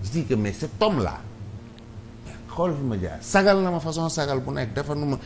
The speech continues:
Mais moi, qu'est-ce que je peux faire maintenant? Au lieu que bu njëkk ma nekk di ko xeexal, xeexal bu ñu tuddee ma so la, mais voilà, kii pro-, temps kii bu nekk, man ma koy indi problème. Et je me suis juré,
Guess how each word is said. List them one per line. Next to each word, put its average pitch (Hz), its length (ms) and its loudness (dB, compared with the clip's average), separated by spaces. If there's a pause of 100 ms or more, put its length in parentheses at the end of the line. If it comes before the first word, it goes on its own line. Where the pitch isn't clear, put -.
(160)
Mais 170 80 6
moi, 202 420 4
qu'est-ce 214 220 -2
que 185 160 2
je 165 100 2
peux 151 140 -2
faire 135 220 2
maintenant? 175 500 4 (400)
Au 190 80 8
lieu 196 220 8
que 180 100 2
bu 156 160 0
njëkk 156 240 2
ma 147 160 2
nekk 156 280 2
di 135 80 0
ko 139 100 4
xeexal, 131 400 4
xeexal 123 300 2
bu 120 100 2
ñu 123 60 2
tuddee 123 200 4
ma 117 160 0
so 123 140 -2
la, 135 180 4
mais 147 140 0
voilà, 190 540 2 (420)
kii 196 180 6 (280)
pro-, 190 260 6 (180)
temps 185 240 6 (100)
kii 175 120 0
bu 156 140 2
nekk, 147 240 2
man 151 260 2
ma 160 60 2
koy 160 220 2
indi 143 160 2
problème. 135 400 4
Et 185 100 4
je 190 100 6
me 220 80 6
suis 202 200 4
juré, 139 360 2